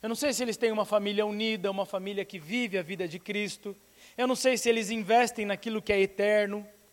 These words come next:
Eu não sei nada disso. Então é muito provável que a gente veja pessoas que a Bíblia vai chamar de filhas das trevas, ou seja, aquela que não é iluminada pelo conhecimento bíblico, pela palavra de Deus,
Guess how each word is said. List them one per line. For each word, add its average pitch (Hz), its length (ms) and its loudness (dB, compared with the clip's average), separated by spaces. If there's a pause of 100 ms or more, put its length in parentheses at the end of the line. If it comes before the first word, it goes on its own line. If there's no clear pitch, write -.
(140)
Eu 254 80 -4
não 311 80 -8
sei 349 180 -6
nada 339 240 -4
disso. 294 380 -10 (1700)
Então 254 220 8
é 254 40 8
muito 302 240 2
provável 277 560 8
que 226 120 0
a - 20 4
gente 226 220 -2
veja 214 560 6
pessoas 240 680 6
que 202 80 0
a 185 40 2
Bíblia 226 260 2
vai 208 100 2
chamar 202 300 0
de 175 100 -8
filhas 294 460 2
das 247 240 2
trevas, 202 640 2 (240)
ou 220 100 4
seja, 220 300 2
aquela 226 260 6
que 233 140 0
não 247 220 6
é 269 100 8
iluminada 269 1000 8
pelo 262 260 0
conhecimento 233 640 -2
bíblico, 208 480 -2
pela 190 240 -2
palavra 220 420 4
de 185 100 -10
Deus, 202 400 4